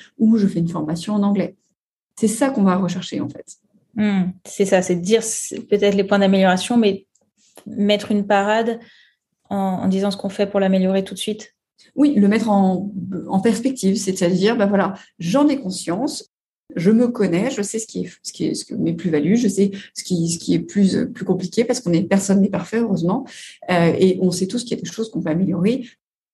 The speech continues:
Speaker 1: Ben, qu'est-ce que je dois améliorer et, euh, comment je m'y prends ? Euh, moi, c'est pour ça que je pose souvent cette question, c'est qu'est-ce qu'on dit de vous en, en, en évaluation ? Parce que, que dans, lors de vos dernières évaluations, qu'est-ce qu'on a dit de vous ? Et, euh, bah, c'est là où les gens vont dire, « Bah voilà, on m'a expliqué que,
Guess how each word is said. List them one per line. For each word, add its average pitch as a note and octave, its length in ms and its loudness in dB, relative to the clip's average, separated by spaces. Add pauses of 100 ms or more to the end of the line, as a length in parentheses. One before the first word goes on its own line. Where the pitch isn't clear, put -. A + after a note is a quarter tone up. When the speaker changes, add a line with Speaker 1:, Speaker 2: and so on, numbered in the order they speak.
(220)
Speaker 1:
Ben, D#3 200 -4 (100)
qu'est-ce A#3 200 2
que G3+ 100 0
je F3 60 0
dois E3+ 100 2
améliorer F3+ 580 0 (220)
et, G#3+ 260 2
euh, D#3 120 2
comment A3+ 320 0
je A#3 100 0
m'y G3 220 4
prends ? D#3+ 340 -8 (340)
Euh, D3+ 140 0
moi, F#3+ 140 2
c'est G3+ 80 -4
pour - 80 -12
ça B3+ 100 0
que B3+ 60 -2
je - 60 -12
pose G3 140 -2
souvent A#3 220 -2
cette A#3 180 -4
question, A#3 340 -6
c'est - 160 -8
qu'est-ce A3+ 180 -2
qu'on G#3 120 -6
dit G#3 140 -2
de G3 100 2
vous G3+ 260 4
en, E3 720 -2
en, - 20 -
en G3 140 2
évaluation ? G3+ 500 0 (600)
Parce E3+ 160 0
que, G#3+ 220 2
que E3 320 0
dans, E3+ 300 2 (240)
lors F3 200 0
de F#3 60 -2
vos E3 120 -4
dernières F3+ 320 -2
évaluations, F3 420 -4
qu'est-ce - 160 -14
qu'on F3+ 100 -2
a F3 60 -2
dit F3+ 100 0
de F3+ 80 4
vous ? F3 200 -2 (360)
Et, F#3+ 260 4
euh, D3+ 460 -2
bah, - 280 -4
c'est - 120 -6
là F#3+ 140 4
où F#3 40 4
les D#3 160 2
gens F#3+ 380 0
vont G3+ 80 -8
dire, « F#3+ 220 -2
Bah F3 100 -4
voilà, F#3+ 240 0
on G3+ 60 0
m'a F#3 80 0
expliqué F#3+ 460 -4
que, F#3+ 280 0